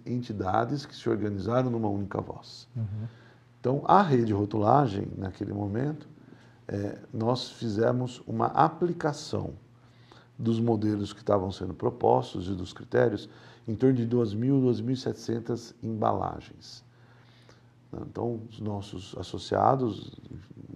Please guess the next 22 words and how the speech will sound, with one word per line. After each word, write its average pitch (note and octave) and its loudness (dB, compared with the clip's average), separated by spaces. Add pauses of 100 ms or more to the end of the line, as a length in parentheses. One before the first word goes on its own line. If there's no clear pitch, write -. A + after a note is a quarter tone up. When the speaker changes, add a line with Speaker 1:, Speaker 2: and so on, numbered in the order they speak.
(680)
Speaker 1:
nos F#2 -4
enviaram G2+ -2
as F#2 -8
embalagens. B2 2
Então, C3+ -2 (880)
naquele A#2+ 6
momento, C#3+ 4
a D3 6
gente C3+ -2
tinha B2+ -4 (280)
uma, A#2 2 (400)
uma A#2 2
fotografia B2+ 6
de A2 -2
praticamente C3 2 (960)
tudo A3 0
que - -10
tinha D#3 -4
de D#3 0
embalagem A#2+ 4
no A#2 0
Brasil, A#2 2